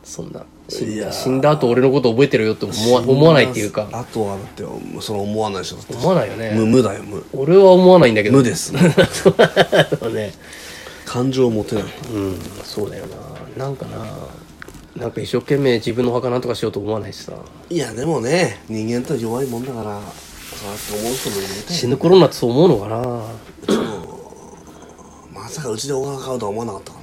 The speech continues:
Speaker 2: らな。
Speaker 1: そうだよね。
Speaker 2: 正直。
Speaker 1: お墓買うようなタイプのね、
Speaker 2: 二十年前の
Speaker 1: 家じゃないのにさ。
Speaker 2: 二十年ぐらいね。
Speaker 1: まあ、ばあちゃん、ばあちゃんだけはそういうのあれだからな。うちの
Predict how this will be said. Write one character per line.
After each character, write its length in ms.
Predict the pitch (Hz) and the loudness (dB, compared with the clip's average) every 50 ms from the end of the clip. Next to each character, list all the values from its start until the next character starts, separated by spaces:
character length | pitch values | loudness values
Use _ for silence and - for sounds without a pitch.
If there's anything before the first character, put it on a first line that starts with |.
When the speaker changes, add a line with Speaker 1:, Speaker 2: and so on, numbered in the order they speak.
| - | -18
Speaker 2:
ら 60 | 95 98 | -16 -16
な。 40 | 92 90 - - - 73 78 - | -16 -16 -18 -20 -20 -20 -20 -20
Speaker 1:
そ 220 | - - 120 117 | -14 -10 -8 -6
う 20 | 110 | -4
だ 100 | 110 98 | -4 -6
よ 120 | 98 98 | -6 -6
ね。 320 | 101 98 101 98 98 98 98 - - - - - - - - - - - - - - - - | -8 -8 -8 -10 -10 -12 -14 -16 -20 -20 -20 -20 -20 -20 -20 -20 -20 -20 -20 -20 -20 -14 -10
Speaker 2:
正 60 | 123 | -8
直。 120 | 110 - 147 | -6 -6 -2
Speaker 1:
お 20 | |
墓 160 | - 196 175 | 0 0 0
買 220 | - - - 180 208 | 0 -2 -2 0 2
う 40 | |
よ 120 | 190 151 135 | 2 2 2
う 20 | 123 | 0
な 80 | 107 104 | -2 -4
タ 140 | - 156 | -4 -4
イ 60 | 160 156 | -4 -4
プ 100 | - 123 | -4 -6
の 160 | 110 127 123 | -6 -6 -6
ね、 80 | 113 | -8
Speaker 2:
二 60 | 113 104 | -8 -8
十 320 | 107 110 110 107 107 107 | -8 -8 -8 -6 -6 -4
年 20 | |
前 100 | 127 123 | -2 -2
の 60 | 120 113 | -2 0
Speaker 1:
家 120 | 127 135 | 0 -2
じ 100 | 120 107 | -2 -2
ゃ 40 | 101 | -4
な 80 | 110 120 | -4 -4
い 40 | 120 | -4
の 120 | 113 104 | -4 -4
に 120 | 101 98 | -6 -8
さ。 300 | 87 - 101 92 87 - - - - - - - - - | -10 -10 -14 -16 -16 -18 -20 -20 -20 -20 -20 -20 -20 -20
Speaker 2:
二 60 | 104 95 | -18 -12
十 180 | - 101 98 | -8 -8 -6
年 160 | 98 95 95 | -6 -8 -10
ぐ 80 | 92 95 | -12 -16
ら 60 | 98 | -18
い 20 | - | -20
ね。 20 | - - - - - - - - - - - - - - - - | -20 -20 -20 -20 -20 -20 -20 -20 -20 -20 -20 -20 -20 -20 -14 -12
Speaker 1:
ま 80 | 107 | -12
あ、 20 | 107 | -10
ば 220 | - 143 190 226 | -8 -8 -8 -8
あ 60 | 247 | -8
ち 120 | 240 - 254 | -8 -8 -8
ゃ 60 | 240 | -8
ん、 60 | - | -8
ば 260 | - - - 175 233 | -10 -12 -12 -8 -6
あ 80 | 269 262 | -6 -6
ち 80 | - | -4
ゃ 40 | 277 | -4
ん 60 | 247 | -4
だ 120 | 220 208 196 | -4 -4 -4
け 100 | - 269 | -2 -2
は 100 | 214 170 | -2 -2
そ 160 | - - 160 | 0 2 2
う 40 | 151 | 2
い 20 | |
う 40 | 143 | 4
の 120 | 131 123 | 2 2
あ 40 | 113 | 0
れ 60 | 113 | 0
だ 120 | 107 110 101 | -2 -4 -4
か 100 | 98 - | -6 -8
ら 80 | - | -12
な。 220 | 104 110 110 110 - - | -12 -12 -12 -12 -12 -10
う 100 | 123 120 | -12 -10
ち 160 | - - 208 | -8 -6 -2
の 260 | 214 202 202 190 185 | 0 2 2 2 0